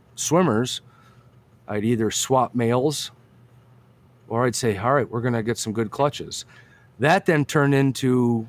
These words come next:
getting, uh, I think it's a, you buy it by the gallon. I think it's called Fecasol. And then you get,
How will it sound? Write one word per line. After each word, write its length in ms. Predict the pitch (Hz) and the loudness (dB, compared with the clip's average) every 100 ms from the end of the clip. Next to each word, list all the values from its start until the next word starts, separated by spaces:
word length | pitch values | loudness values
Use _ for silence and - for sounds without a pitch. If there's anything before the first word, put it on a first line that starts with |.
| - | -2
getting, 440 | 139 131 131 127 | 0 2 2 2
uh, 400 | 117 113 107 101 92 _ _ | 2 2 0 -2 -6 _ _
I 60 | 107 | -10
think 180 | 127 127 | -6 -6
it's 140 | 120 | -6
a, 60 | 113 - - _ _ _ _ _ _ _ _ _ | -14 -16 -20 _ _ _ _ _ _ _ _ _
you 80 | - | -14
buy 200 | 113 135 | -2 0
it 80 | 135 | 2
by 120 | 131 | 0
the 80 | 113 | 0
gallon. 300 | 110 127 127 | 0 0 2
I 40 | |
think 100 | 117 147 | 2 0
it's 80 | |
called 240 | - 131 101 | 0 -4 -4
Fecasol. 840 | - 131 139 190 - 180 208 233 - _ - _ _ _ _ - - | -4 -4 -4 -4 0 2 2 0 -6 _ -20 _ _ _ _ -20 -12
And 100 | 113 | -6
then 100 | 123 | -4
you 100 | 139 | -2
get, 140 | 139 | -2